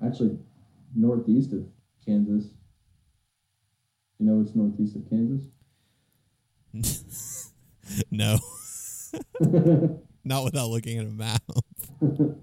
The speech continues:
Speaker 1: The state of Iowa.
Speaker 2: Okay, yeah.
Speaker 1: You know what's going on in Iowa right now?
Speaker 2: No.
Speaker 1: Some gambling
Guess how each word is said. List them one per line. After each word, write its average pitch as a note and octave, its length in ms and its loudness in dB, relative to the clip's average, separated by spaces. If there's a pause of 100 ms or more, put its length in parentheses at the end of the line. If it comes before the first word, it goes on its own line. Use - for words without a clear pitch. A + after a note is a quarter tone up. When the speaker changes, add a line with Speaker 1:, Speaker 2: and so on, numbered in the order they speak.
(880)
Speaker 1:
The B2+ 80 0
state B2 260 -2
of A2 140 2
Iowa. A2+ 500 2 (1300)
Speaker 2:
Okay, G#2 460 -2 (160)
yeah. G#2 260 -4 (1000)
Speaker 1:
You A#2+ 100 4
know A2+ 80 6
what's G#2+ 100 -2
going A#2 300 4
on G#2+ 240 4
in G#2 100 4
Iowa B2 360 4
right C#3 180 0
now? D#3 320 -4 (680)
Speaker 2:
No. G#2 380 -4 (1120)
Speaker 1:
Some G#2+ 300 -2
gambling B2+ 680 2